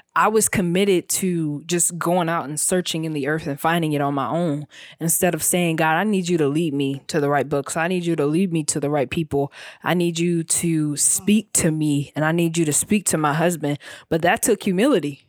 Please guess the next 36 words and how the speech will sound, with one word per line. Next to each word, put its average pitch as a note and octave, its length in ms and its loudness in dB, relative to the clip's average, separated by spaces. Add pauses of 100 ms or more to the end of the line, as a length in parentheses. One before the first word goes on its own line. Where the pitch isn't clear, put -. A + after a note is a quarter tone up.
(140)
because E3 300 0
I F3+ 80 2
had G3 240 2
to F#3 80 2
admit D#3 500 0
that D#3+ 240 0
I D#3 40 -2
have F3+ 200 0
no E3 180 0
idea, F3 520 2 (480)
um, C#3 440 -2
what E3+ 200 4
I'm G#3 180 0
doing. D#3 540 0 (360)
I E3+ 120 2
don't F#3 320 2
know G#3 100 2
how G3+ 160 2
to F3+ 80 2
get D#3+ 240 -2
through A3 160 -2
this. F3 240 -4
I E3+ 120 4
wanna E3+ 280 0
get A3 240 -2
through D#3 200 0
this. D3+ 260 -2
You D#3+ 80 -2
know, D#3 100 2
I D3 40 2
want E3 240 0
my F#3 120 2
marriage E3 400 -2
to F3+ 80 -6
be D#3+ 160 -4
successful, D3+ 800 0